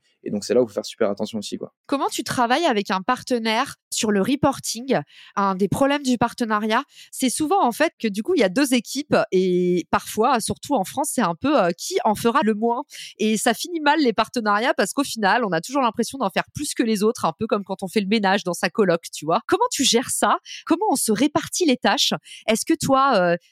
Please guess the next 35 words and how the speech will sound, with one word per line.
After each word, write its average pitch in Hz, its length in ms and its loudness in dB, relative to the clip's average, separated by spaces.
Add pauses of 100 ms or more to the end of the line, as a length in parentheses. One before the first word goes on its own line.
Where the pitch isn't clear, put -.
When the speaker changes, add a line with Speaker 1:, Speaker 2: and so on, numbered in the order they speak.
Speaker 2:
t'es 226 120 0
dans 214 160 2
le 214 60 -4
mindset 247 440 0
de, 202 180 0
euh, « 190 220 4 (100)
Si - 180 -6
j'y 208 200 0
vais, 247 220 2 (220)
c'est - 180 -6
pour - 180 -6
tout 233 140 -4
donner 240 380 0
et 180 60 0
je - 140 0
fais 151 160 -4
tout 247 140 -8
pour 240 180 0
les 220 180 0
autres - 220 -4
parce 165 160 -4
que 190 100 -4
j'ai 170 140 0
compris 208 360 -6
que - 100 -14
c'est 196 100 -2
comme 180 160 0
ça 196 240 0
que, - 140 -4
euh, 160 340 2
mes 175 100 0
partenaires 175 440 -2
allaient 165 160 0
être 165 120 -2
contents », 254 300 -2